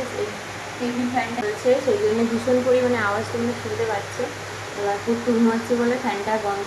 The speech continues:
করলাম না। তো চলো চাটা খেয়ে নিই, মাথা ধরাটা না হলে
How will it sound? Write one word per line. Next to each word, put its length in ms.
করলাম 360
না। 140
তো 120
চলো 300
চাটা 300
খেয়ে 340
নিই, 240
মাথা 340
ধরাটা 400
না 120
হলে 220